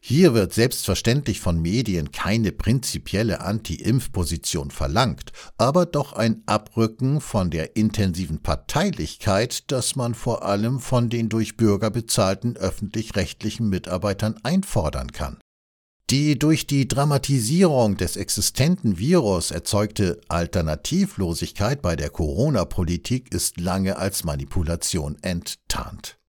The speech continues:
Es gibt aber auch während Corona positive Ausnahmen in großen deutschen Medien,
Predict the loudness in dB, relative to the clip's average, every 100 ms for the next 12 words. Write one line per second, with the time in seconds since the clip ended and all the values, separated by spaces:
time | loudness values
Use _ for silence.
0 | _ _ _ _ _ _ -2 2 2 4
1 | 2 6 4 4 2 4 2 2 4 4
2 | 4 2 2 2 2 2 2 -2 0 0
3 | 0 0 0 0 0 2 2 2 0 -2
4 | -2 -2 0 -2 0 -2 -2 -2 0 0
5 | 0 2 2 0